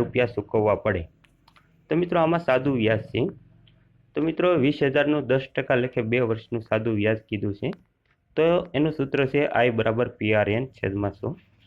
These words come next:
મિત્રો, એક સૂત્રથી ગણતરી કરતાં થોડી લાંબી થઈ જાય. તો મિત્રો, જ્યારે દસ ટકા કીધું હોય ત્યારે તમને જે મૂળ રકમ આપી હોય તેમાંથી એક શૂન્ય, એક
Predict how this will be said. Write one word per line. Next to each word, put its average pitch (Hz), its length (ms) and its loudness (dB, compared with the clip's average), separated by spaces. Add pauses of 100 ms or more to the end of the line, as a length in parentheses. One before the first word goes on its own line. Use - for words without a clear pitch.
(360)
મિત્રો, 185 240 2 (920)
એક 156 220 0 (420)
સૂત્રથી 156 760 0
ગણતરી 143 400 -2
કરતાં 131 240 -2
થોડી 123 240 -2
લાંબી 104 360 -2
થઈ 101 120 -4
જાય. 139 160 -4
તો 143 200 -8
મિત્રો, 143 280 0 (920)
જ્યારે 147 240 2 (120)
દસ 135 160 2 (100)
ટકા 135 280 2
કીધું 131 260 0
હોય 98 100 2
ત્યારે 127 340 2 (280)
તમને 131 220 0 (100)
જે 131 100 2
મૂળ 123 300 0
રકમ 117 320 -4
આપી 113 200 -4
હોય 98 220 0 (160)
તેમાંથી 117 480 -4
એક 131 80 -4 (140)
શૂન્ય, 117 340 0 (1300)
એક 135 140 2